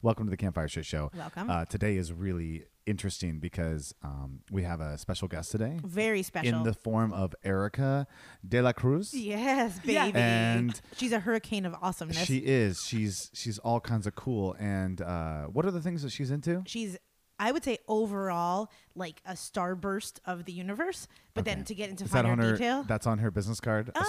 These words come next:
Speaker 1: starburst?
Speaker 2: why not? You know, she doesn't even have a business card 'cause people know her.
Speaker 1: Okay,
Speaker 2: She
Speaker 1: okay.
Speaker 2: has to work,
Speaker 1: I'm
Speaker 2: so
Speaker 1: trying
Speaker 2: she
Speaker 1: to give
Speaker 2: knows.
Speaker 1: our listeners an idea of what she
Speaker 2: Okay.
Speaker 1: does.
Speaker 2: Well, she's a T V host.
Speaker 1: Okay.
Speaker 2: She's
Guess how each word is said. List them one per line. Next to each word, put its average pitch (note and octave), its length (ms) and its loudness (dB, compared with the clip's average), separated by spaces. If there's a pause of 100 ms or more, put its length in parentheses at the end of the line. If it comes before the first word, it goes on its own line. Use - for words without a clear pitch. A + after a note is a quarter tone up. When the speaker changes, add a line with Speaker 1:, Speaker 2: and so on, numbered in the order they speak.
Speaker 1:
starburst? G#2+ 280 4
Speaker 2:
why E4 140 4
not? D4+ 300 -2
You D#4 60 2
know, D4+ 240 4
she - 160 -4
doesn't C#4+ 180 2
even B3 180 0
have A3+ 260 -2
a A3 40 2
business F3+ 320 -4
card F3 220 -4
'cause E3 100 -12
people F3+ 300 -8
know E3 220 -6
her. D#3+ 280 -4 (220)
Speaker 1:
Okay, A2 320 4
Speaker 2:
She G#3+ 220 -2
Speaker 1:
okay. G#2 100 0
Speaker 2:
has G#3+ 120 2
to G#3+ 100 -2
work, F#3 260 -4
Speaker 1:
I'm A#2 80 4
Speaker 2:
so G3 60 4
Speaker 1:
trying D#3 200 8
Speaker 2:
she D#3+ 60 4
Speaker 1:
to C3+ 60 2
give C#3+ 120 8
Speaker 2:
knows. B2 60 6
Speaker 1:
our A2+ 120 8
listeners G2+ 580 2
an G#2 180 2
idea F#2+ 380 0
of E2+ 100 -2
what F#2 220 -2
she - 200 -4
Speaker 2:
Okay. F#3+ 220 4
Speaker 1:
does. C#3 180 -8
Speaker 2:
Well, A3 120 2
she's A#3+ 200 0
a A3+ 60 -4
T - 260 -8
V E3 160 -10
host. E3 400 -8
Speaker 1:
Okay. E2 360 -2
Speaker 2:
She's F#3 240 -4